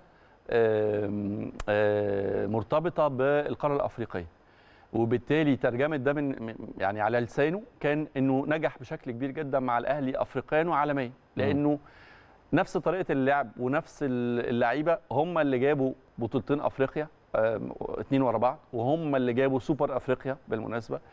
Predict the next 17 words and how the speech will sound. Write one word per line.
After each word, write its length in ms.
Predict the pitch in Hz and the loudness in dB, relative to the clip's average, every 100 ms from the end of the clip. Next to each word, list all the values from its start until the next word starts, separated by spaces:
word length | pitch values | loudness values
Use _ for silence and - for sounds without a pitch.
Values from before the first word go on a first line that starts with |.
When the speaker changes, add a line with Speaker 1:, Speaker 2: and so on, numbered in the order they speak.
| - - - | -20 -12 0
Speaker 1:
وهم 360 | 123 151 175 | 2 2 2
اللي 200 | 151 139 | 2 2
جابوا 260 | 123 139 143 | 2 2 2
برونزية، 540 | 127 135 120 147 147 - - | 0 0 0 0 0 -4 -4
آه، 260 | 113 107 | -2 0
كأس 240 | 107 127 123 | -2 -4 -2
عالم 380 | 117 123 110 104 | -2 -2 -4 -6
أندية. 420 | 101 120 151 208 - - - - - - - - | -6 -2 -2 -2 -10 -20 -20 -20 -20 -20 -18 -2
وبيقول 560 | 127 143 151 175 208 196 | 2 4 4 6 4 4
إنه 220 | 156 156 | 2 2
خبرته 420 | - 151 185 202 | 0 2 2 0
في 100 | - | -4
الدوري 480 | 139 151 180 170 165 | 0 2 2 2 2
أو 100 | 135 | 0
في 100 | - | 0
المسابقات 500 | 123 117 123 160 165 | -2 -2 -2 -2 -2
المحلية 640 | 147 131 123 135 160 156 | -4 -2 0 2 2 2